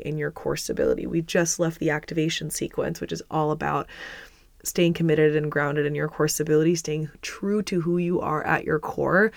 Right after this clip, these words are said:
And that y-, you being yourself is the only way in which we can get anything of value out of the Venus sequence. If you're, I mean, that's not necessarily true in the sense of, like, yeah, if you're pretending to be someone else,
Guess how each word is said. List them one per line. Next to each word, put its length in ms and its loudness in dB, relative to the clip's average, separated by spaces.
And 240 4
that 440 4
y-, 160 -4
you 280 2
being 280 4
yourself 760 2
is 160 0
the 180 -2
only 460 0
way 520 -2
in 120 0
which 220 -4
we 80 -2
can 140 -4
get 260 -2
anything 680 2
of 160 -4
value 580 2
out 180 -2
of 80 0
the 100 2
Venus 320 -4
sequence. 460 -6
If 120 -8
you're, 220 4
I 40 2
mean, 120 6
that's 140 2
not 100 0
necessarily 480 4
true 800 2
in 140 6
the 80 4
sense 240 2
of, 100 2
like, 220 4
yeah, 120 8
if 100 0
you're 80 4
pretending 460 4
to 60 4
be 140 2
someone 340 2
else, 420 0